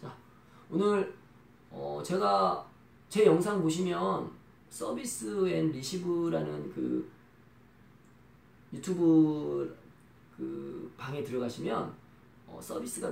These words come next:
무지하게 많거든요. 그렇기 때문에 거기에서 다시 이 설명을 들을 수도 있고요.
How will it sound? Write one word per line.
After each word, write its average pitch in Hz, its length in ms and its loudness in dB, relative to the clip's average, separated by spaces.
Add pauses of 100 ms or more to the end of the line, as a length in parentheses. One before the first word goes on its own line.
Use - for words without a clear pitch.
(100)
무지하게 - 380 -10
많거든요. 127 560 -10 (220)
그렇기 120 180 -14
때문에 135 320 -8 (160)
거기에서 143 440 -4
다시 110 320 -10
이 131 180 -10
설명을 170 460 -2
들을 120 200 -4
수도 - 240 -8
있고요. - 400 -6